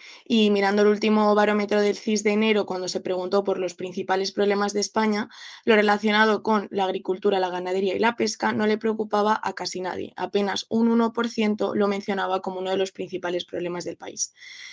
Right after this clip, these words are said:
Quizá después de las protestas y de que haya llegado al plano mediático, pues vemos un aumento en el próximo barómetro, pero por el momento no era de lo que más teníamos en la cabeza.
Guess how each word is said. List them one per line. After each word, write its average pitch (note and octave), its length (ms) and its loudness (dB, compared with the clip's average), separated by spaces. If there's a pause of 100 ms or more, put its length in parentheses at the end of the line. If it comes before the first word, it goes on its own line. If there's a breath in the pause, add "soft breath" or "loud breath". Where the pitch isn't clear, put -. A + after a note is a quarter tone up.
(220 loud breath)
Quizá A3+ 360 4
después G#3 320 4
de A3 80 8
las G#3+ 160 8
protestas G#3+ 640 4
y F#3+ 40 -2
de F3+ 120 0
que F#3 80 0
haya F#3+ 160 6
llegado G#3 360 6
al G3+ 140 6
plano G#3 240 2
mediático, G#3 540 0
pues G3 160 -2
vemos F#3+ 260 -4
un G3+ 80 0
aumento F#3+ 480 0
en F#3 60 -2
el F3+ 100 -4
próximo F#3 380 -4
barómetro, F#3+ 500 0
pero F3+ 180 -4
por F#3 120 -4
el F3 80 -2
momento F#3 800 -2
no G3+ 180 0
era G3 160 2
de F3+ 340 -2
lo F3 80 -6
que - 120 -16
más F3 240 -8
teníamos F3 360 -8
en F2+ 60 -20
la F2+ 80 -14
cabeza. - 400 -16